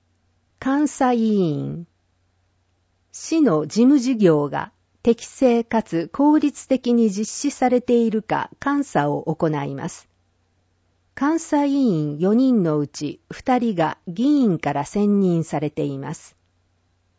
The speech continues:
青山正樹。石井重隆。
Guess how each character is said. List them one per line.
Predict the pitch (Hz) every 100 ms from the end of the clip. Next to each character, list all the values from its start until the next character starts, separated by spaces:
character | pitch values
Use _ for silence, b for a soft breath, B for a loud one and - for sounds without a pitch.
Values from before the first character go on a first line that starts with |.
| _ _ _ _ _ _ _ _ _ _
青 | 208 220 294
山 | 247 165 147 -
正 | 190 190 147
樹。 | - 143 - _ _ _ _ _ _ _ _ _ _ _ _ _ _ _ _ _ _
石 | 214 214 - 269 247 226
井 | -
重 | - 196 185 196
隆。 | 127 - 131